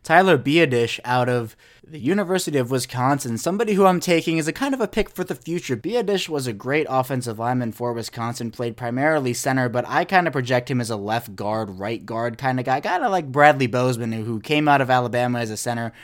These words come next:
then moved to guard. I profile the same thing for Biadasz as well. He's a guy who is really one of the heart and souls of that Wisconsin offensive line.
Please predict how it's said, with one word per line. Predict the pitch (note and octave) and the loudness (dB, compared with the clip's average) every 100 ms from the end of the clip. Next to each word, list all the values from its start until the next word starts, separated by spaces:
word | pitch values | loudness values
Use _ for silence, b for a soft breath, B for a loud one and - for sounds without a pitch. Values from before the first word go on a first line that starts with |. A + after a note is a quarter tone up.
| B | B
then | C#3 B2 | 0 2
moved | B2 B2+ B2 | 2 0 -2
to | - A#2+ A2+ B B - | -6 -4 -4 B B -8
guard. | B2 A2+ A#2+ B2 | 0 4 4 4
I | C3+ E3 F3 | 4 4 2
profile | - D#3+ D3 D3 C#3 | -2 0 4 6 6
the | B2+ | 4
same | A#2+ C3 B2+ | 0 0 -2
thing | B2 B2 | -2 -4
for | A2+ G2+ | -4 -8
Biadasz | A2 A#2 A#2 A2 | -6 -4 -4 -4
as | - G2 | -8 -12
well. | F#2+ A2+ A2+ A2 b b b b b - | -8 -4 -2 -4 b b b b b -12
He's | B3+ C4+ | -8 -2
a | |
guy | B3+ C4 | 2 4
who | A#3 | 4
is | F3+ | 4
really | G3 | 2
one | F#3+ | 0
of | F#3 | 0
the | C#3+ | -2
heart | - D3 E3+ - | -2 2 2 0
and | C3+ | -4
souls | B2+ C3 C3+ | -4 -2 -2
of | B2 | -2
that | B2 | -4
Wisconsin | G#2+ - - B2 B2 G#2+ | -4 -10 -6 -6 -6 -10
offensive | - A#2 - A#2+ A2+ G2 - | -8 -8 -6 -8 -8 -14 -10
line. | G2 A#2 A2+ G#2+ | -4 -2 -2 -6